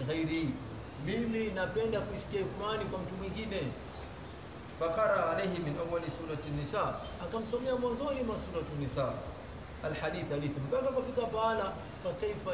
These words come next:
idha jina," eh, kuna aya ile, "Fa haulai shahid." Kuna aya, akafika, kufika hapo akamwambia, "Basi, natosha,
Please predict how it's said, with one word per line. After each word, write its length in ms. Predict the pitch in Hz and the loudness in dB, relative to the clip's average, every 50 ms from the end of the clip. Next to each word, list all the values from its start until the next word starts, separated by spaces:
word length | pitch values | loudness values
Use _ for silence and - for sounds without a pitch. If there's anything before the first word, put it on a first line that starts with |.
| 175 | 0
idha 180 | 170 170 175 165 165 165 170 185 | 0 0 0 2 2 0 -2 -2
jina," 320 | 180 170 156 156 156 147 143 135 - - - - - - - - 131 | -4 -6 -4 -4 -4 -4 -4 -4 -6 -8 -10 -10 -10 -10 -10 -6 -6
eh, 260 | 143 156 175 185 180 - 165 - - - | -2 -2 0 -2 -2 -2 -4 -6 -6 -6
kuna 140 | 170 165 165 165 180 185 | -4 -4 -2 0 0 0
aya 180 | 175 165 156 | 2 2 2
ile, 140 | 143 139 135 131 127 - - - - - - | 0 0 -2 -2 -4 -6 -8 -10 -10 -8 -6
"Fa 60 | - 156 160 156 156 147 147 147 - 147 147 147 143 - - - - - - - - - 123 135 143 | -6 -4 -4 -4 -4 -6 -6 -8 -6 -6 -6 -6 -6 -6 -8 -8 -10 -10 -10 -8 -6 -4 -4 -2 -2
haulai 400 | 156 151 147 147 160 151 139 135 131 - | -2 -4 -4 -4 -4 -4 -4 -4 -4 -4
shahid." 200 | - 139 143 135 - - - - - - - | -4 -4 -4 -4 -6 -8 -8 -8 -10 -8 -4
Kuna 140 | 240 - - - 214 226 | -4 -2 0 2 2 4
aya, 200 | 208 175 139 120 - - - - - - - - 147 | 4 4 2 0 -2 -4 -8 -8 -10 -10 -8 -6 -6
akafika, 360 | 156 - 180 156 135 - 190 | -2 0 0 -2 -2 -4 -4
kufika 340 | 170 - 165 - 214 - 226 | -6 -6 -6 -8 -4 -2 -2
hapo 180 | 240 233 - 214 | -2 0 0 -2
akamwambia, 480 | 190 185 190 185 180 180 185 180 175 175 | -2 -2 -2 -4 -4 -2 0 0 2 2
"Basi, 280 | 190 190 180 160 - - 165 | 2 2 2 0 0 -2 -6
natosha, 380 | 151 - 220 190 135 - 123 | -2 -2 0 0 0 -2 -2